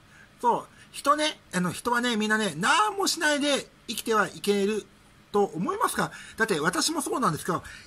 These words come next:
一週間何もしないで家でブラブラして、一週間だったら持つかもしれない。でもね、あの、大多数の人はですね、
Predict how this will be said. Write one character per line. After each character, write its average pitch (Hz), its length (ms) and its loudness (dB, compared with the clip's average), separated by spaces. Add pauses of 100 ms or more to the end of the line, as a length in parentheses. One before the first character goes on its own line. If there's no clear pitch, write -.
一 254 100 0
週 349 340 2
間 208 280 4
何 294 280 0
も 302 120 0
し - 80 -2
な 285 60 0
い 269 40 -2
で 269 60 2
家 277 160 2
で 262 80 2
ブ 214 80 2
ラ 262 120 4
ブ 233 80 2
ラ 190 140 2
し 165 80 -6
て、 - 120 -2
一 170 140 0
週 302 160 0
間 262 140 -2
だ 185 60 0
っ - 20 -16
た 156 80 -6
ら 139 60 -4
持 170 100 -2
つ 175 60 -6
か 160 80 -8
も 139 80 -6
し - 100 -10
れ 123 60 -10
な - 40 -18
い。 - 40 -20 (320)
で 240 80 0
も 220 100 4
ね、 175 180 0 (360)
あ 175 80 2
の、 180 260 2
大 269 140 4 (200)
多 480 160 2
数 453 140 -2
の 440 80 0
人 - 160 2
は 226 60 2
で 156 100 0
す - 80 -10
ね、 156 220 -2